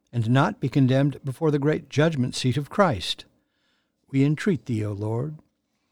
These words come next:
That we may be bound together by thy Holy Spirit in the communion of the ever-blessed Virgin Mary and all thy saints, entrusting one another and all our life to Christ, we entreat thee, O Lord.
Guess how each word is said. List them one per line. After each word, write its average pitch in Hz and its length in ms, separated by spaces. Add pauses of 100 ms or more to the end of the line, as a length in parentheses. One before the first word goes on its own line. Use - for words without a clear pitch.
(460)
That 120 140
we 131 200
may 131 160
be 127 120
bound 131 480
together 139 340
by 135 200
thy 147 180
Holy 110 320
Spirit 127 440 (380)
in 131 80
the 131 60
communion 160 560
of 135 120
the 139 140
ever-blessed 143 540
Virgin 123 480
Mary 180 340
and 117 140
all 196 280
thy 165 220
saints, - 540 (460)
entrusting 143 580 (100)
one 135 220
another 120 420
and 117 160
all 175 260
our 180 140
life 147 240
to 151 120
Christ, - 540 (960)
we 127 180
entreat 151 400
thee, 123 180
O 127 80
Lord. 104 440